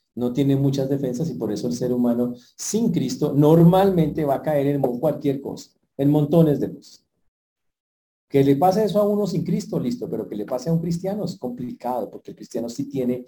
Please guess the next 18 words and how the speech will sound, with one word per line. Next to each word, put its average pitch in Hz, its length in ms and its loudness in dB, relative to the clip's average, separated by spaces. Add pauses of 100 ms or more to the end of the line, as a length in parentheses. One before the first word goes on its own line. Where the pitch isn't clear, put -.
(100)
con 120 160 -6
qué 98 140 -4
defenderse. 87 680 -10 (480)
El 135 100 -4
cristiano 131 360 -2
sí 113 100 -4
tiene 120 220 0
herramientas, 110 760 -4
el 120 120 -10
cristiano 120 400 -4
sí - 160 -4
tiene 120 320 -2
recursos, 123 580 -2 (220)
el 120 80 -8
cristiano 120 400 -2
tiene 139 280 2
cómo 233 380 4
vencer. 220 720 4